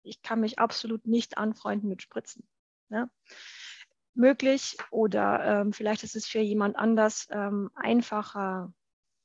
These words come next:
äh, Medikament zu bekommen, was alles halbe Jahr nur gegeben wird, damit man nicht permanent dran erinnert wird. Und so ist es einfach schön, dass man ein Referenzwerk hat. Also für mich ist das eigentlich, ich sehe diesen Teil des Buches als Referenz, um einfach nachzulesen,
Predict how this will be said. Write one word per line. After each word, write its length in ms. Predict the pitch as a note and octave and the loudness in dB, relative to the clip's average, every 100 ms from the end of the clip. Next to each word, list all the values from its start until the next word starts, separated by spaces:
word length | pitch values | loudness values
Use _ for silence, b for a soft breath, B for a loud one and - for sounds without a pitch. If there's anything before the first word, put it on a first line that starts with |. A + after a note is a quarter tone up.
| _ _ _ - | _ _ _ -20
äh, 120 | G3+ | -12
Medikament 520 | G3+ G#3 G#3 G3+ G#3+ | -8 -6 -2 0 0
zu 80 | G3 | -2
bekommen, 360 | F#3+ - G#3 F#3+ | -6 -2 -2 -2
was 160 | G3+ | -2
alles 240 | - - G#3 | -4 -6 -4
halbe 180 | F#3 | -2
Jahr 380 | F#3+ G#3 A#3+ B3+ | 2 6 8 8
nur 180 | A3 G#3+ | 6 0
gegeben 380 | G#3+ G3+ G3+ G3 | -4 -4 -4 -2
wird, 160 | G#3 | -4
damit 180 | G3+ G3+ | -4 -6
man 80 | G3+ | -4
nicht 140 | G#3+ | -4
permanent 340 | G#3 G3 F#3+ G#3 | -2 0 0 -2
dran 140 | G#3 | -4
erinnert 420 | F#3+ G3 A3 G#3+ F#3+ | -4 0 2 0 -2
wird. 140 | F#3 B B B B B | -10 B B B B B
Und 140 | G#3+ | 0
so 80 | A#3 | 0
ist 100 | A3+ | 0
es 80 | A3 | 0
einfach 220 | G#3+ G3+ | 0 0
schön, 280 | - C4 C#4 | 2 4 6
dass 140 | A#3+ | 4
man 140 | A3 G3 | 2 -2
ein 80 | |
Referenzwerk 1040 | F#3 G#3 G3+ F#3+ A3 E4 - - F#3+ G3 - b | -2 -4 -4 0 2 0 -4 -4 -4 -4 -8 b
hat. 260 | - G#3+ - | -4 -4 -4
Also 200 | G3+ G3 | -8 -8
für 100 | G#3 | -2
mich 180 | A3 - | -2 -2
ist 140 | - | -8
das 100 | G#3 | -8
eigentlich, 300 | - G3+ G#3+ | -6 -4 -4
ich 100 | G#3+ | -6
sehe 140 | - G#3 | -4 -4
diesen 240 | G#3 G3 | -4 -6
Teil 240 | - G#3 | -4 -2
des 120 | G3+ - | -2 -6
Buches 300 | G#3+ G#3+ - | -6 -6 -6
als 240 | G3 - | -12 -12
Referenz, 640 | G3 F#3 F#3 A#3 F#4 - B B B B B B | -10 -8 -4 -4 -4 -10 B B B B B B
um 360 | - A3+ A3+ - | 0 2 2 0
einfach 360 | - A3 G#3+ - - | 0 0 0 -4 -2
nachzulesen, 920 | G3 A#3+ - - B3+ C4 C#4+ D4 | 2 2 0 -4 -2 -2 -2 -6